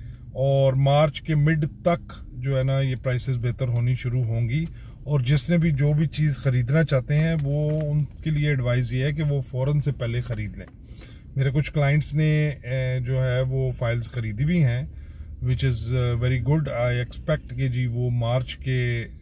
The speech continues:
mid तक या अप्रैल के start में, मार्च के एंड में prices बेहतर हो जाएंगी।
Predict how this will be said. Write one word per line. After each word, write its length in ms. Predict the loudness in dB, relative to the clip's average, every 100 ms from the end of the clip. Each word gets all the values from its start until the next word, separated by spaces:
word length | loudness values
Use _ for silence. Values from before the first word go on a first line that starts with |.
| -8 0
mid 220 | 2 2
तक 280 | 0 -2 -2 -8 -6
या 200 | -4 -4
अप्रैल 680 | -4 -6 -2 0 2 0 -4 -14 -14 -16 -18 -6
के 120 | -2 -2
start 460 | 2 2 4 2
में, 260 | 0 0 2
मार्च 360 | 0 0 -2
के 140 | -4 -8
एंड 240 | -2 0
में 320 | 0 0 -2
prices 440 | -4 -4 -2 -2 -2
बेहतर 360 | 0 -2 -2
हो 140 | -8 -10
जाएंगी। 260 | -12 -12